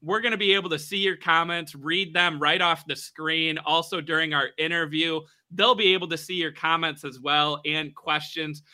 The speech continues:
If you guys have questions for the Crypto Dads team, make sure you ask those in the chat, and we will try to get to as many of those as we can, um, at the end of the interview or as they're happening. So, uh,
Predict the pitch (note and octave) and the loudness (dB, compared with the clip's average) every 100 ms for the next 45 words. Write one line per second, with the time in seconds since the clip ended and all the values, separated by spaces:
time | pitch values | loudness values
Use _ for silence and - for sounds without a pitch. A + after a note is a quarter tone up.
0 | _ - D3+ E3 C4+ A3 F#3+ F#3 D#3+ - | _ -8 -6 -4 2 2 4 2 0 -2
1 | F3 F3 - D#3+ D3+ F3+ F3+ D#3+ C3+ - | -2 -2 -8 -8 -10 -6 -4 -4 -8 -6
2 | F#3 - E3+ D3+ D#3 D3 D3 - - D#3+ | -8 -6 -4 -2 0 0 -2 -10 -4 -2
3 | D#3 D3+ D3+ D3+ - F#3+ G3+ F#3+ E3 E3 | -2 -2 -4 -4 -10 -4 -2 0 -2 2
4 | D#3 D#3+ - D#3 D#3 D3+ C3+ - D3+ D3 | 2 2 -2 -6 -4 -6 -6 -4 0 2
5 | D3+ - _ _ - D3+ D3 A3 D#4+ - | 2 -2 _ _ -8 -6 -4 -2 -4 -2
6 | A3 G3 E3 F3 - - D#3+ D#3 D3+ C#3+ | 0 2 2 -2 -4 -8 -6 -8 -8 -6
7 | D#3 F#3+ F#3+ D#3 D#3+ D3 D3+ D3 D3 - | -4 -4 -2 -2 -2 -2 -2 -2 -4 -2
8 | C#3 D#3 D3+ D3+ C#3+ - D3 D3 C#3+ C3 | 0 0 -2 -6 -6 -4 -2 -2 -4 -10
9 | _ _ D3 D3 D3 D3 D#3+ F3 F#3+ E3 | _ _ 0 2 0 0 0 0 -6 -4
10 | D3+ E3+ F#3 D3+ D3+ D3+ D3+ D#3+ D#3+ D3 | -2 0 -2 -4 -6 -4 -4 -2 -2 -2
11 | D#3+ D#3+ F3+ A#3+ B3 A3 G3+ G3 F3+ F3 | -2 -2 0 2 4 2 0 -2 2 2
12 | G3 D3 C#3 C3 - D#3 D#3 D#3 | 2 -2 -6 -6 -4 0 2 2